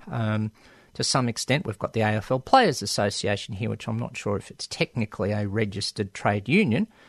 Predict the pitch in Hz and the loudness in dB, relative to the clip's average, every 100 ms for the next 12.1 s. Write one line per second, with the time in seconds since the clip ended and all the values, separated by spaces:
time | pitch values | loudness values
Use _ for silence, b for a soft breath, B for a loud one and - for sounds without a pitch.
0 | B B B _ 131 117 - _ - 135 | B B B _ 2 2 -2 _ 0 2
1 | 135 135 - b b b _ 180 160 - | 2 -2 -4 b b b _ 0 0 -2
2 | _ _ - 156 156 151 143 196 214 226 | _ _ -4 0 0 0 2 2 2 -2
3 | - 165 160 - 147 139 135 131 127 131 | 0 0 0 -2 0 2 4 2 2 2
4 | 160 127 107 113 117 117 - - 139 151 | 2 0 0 0 0 0 -4 -2 2 2
5 | 123 - - 226 135 113 107 - 104 131 | 2 0 4 4 4 0 -2 -6 -4 0
6 | 113 - 113 107 120 110 107 110 110 113 | 0 0 -4 -2 -2 0 0 0 0 -2
7 | - 135 123 - B B B B B - | 0 -2 0 -4 B B B B B 0
8 | 135 127 127 123 - 139 131 127 117 123 | 2 4 2 0 0 2 6 6 6 2
9 | 123 113 113 113 - 107 - 120 117 127 | 2 0 2 0 -2 -8 -6 -4 -2 -2
10 | 123 - 170 156 120 123 127 - 123 - | -4 -2 0 2 2 2 0 -2 -4 -2
11 | 120 110 - 110 - 123 113 110 113 113 | 0 0 -2 -4 -2 -2 2 2 2 -2